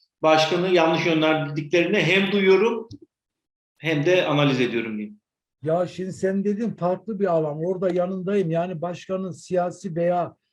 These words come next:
Speaker 2: operasyonsal kulüp içerisinde yaptığı hatalar çok var. Biz belki de ondan onunla kırıldık birbirimize. Doğru eleştiriyoruz diye. Halen var. Bunu başkanımız da biliyor.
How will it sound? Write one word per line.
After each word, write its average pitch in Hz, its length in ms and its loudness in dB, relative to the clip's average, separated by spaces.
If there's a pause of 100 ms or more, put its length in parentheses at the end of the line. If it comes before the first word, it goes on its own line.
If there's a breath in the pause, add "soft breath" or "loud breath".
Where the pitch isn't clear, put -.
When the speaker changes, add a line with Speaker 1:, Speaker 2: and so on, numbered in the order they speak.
(160)
Speaker 2:
operasyonsal 190 1000 -2
kulüp 185 320 -8
içerisinde 185 420 -4
yaptığı 180 340 -4
hatalar 185 520 -2
çok 226 380 -4
var. 113 300 -6 (1000)
Biz 170 220 -4
belki 254 320 2
de 254 40 2
ondan 254 360 2
onunla 220 300 -2
kırıldık 170 520 -4
birbirimize. 127 680 -6 (320)
Doğru 190 280 2
eleştiriyoruz 165 920 -6
diye. 110 280 -6 (280)
Halen 269 540 6
var. 120 300 -2 (680)
Bunu 190 180 -2
başkanımız 247 680 2
da 262 160 2
biliyor. 214 520 -6